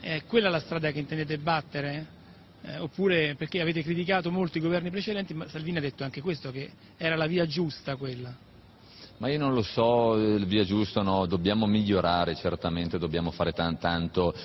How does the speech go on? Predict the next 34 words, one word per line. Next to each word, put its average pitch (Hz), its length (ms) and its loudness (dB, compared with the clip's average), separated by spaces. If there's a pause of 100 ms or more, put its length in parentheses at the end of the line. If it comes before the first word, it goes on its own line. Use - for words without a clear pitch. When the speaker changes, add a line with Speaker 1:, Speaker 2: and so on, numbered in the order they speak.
(140)
Speaker 2:
eh, 85 160 0
dobbiamo 90 280 2
mettere 92 340 0
insieme 92 380 0
tutte 104 280 -2
le 95 80 2
normative 92 680 0
marittime 90 480 0
internazionali, 90 760 -2
dobbiamo, 90 440 0 (180)
eh, 87 140 -2
renderle 92 380 4
specifiche, 90 600 -4
dobbiamo 92 380 0
capire, 98 500 2 (200)
eh, 90 260 2
e 95 60 0
specificare 98 680 0
le 95 120 0
responsabilità. 92 880 -4 (180)
Oggi 113 320 0
non 110 200 2
è 123 100 0
chiaro 123 420 0
chi - 160 -10
deve 104 180 -2
fare 104 240 0
che 101 140 -4
cosa 104 240 -4
e 101 40 -4
quando 98 280 -2
lo 92 80 0
deve 87 220 -2
fare 82 360 -2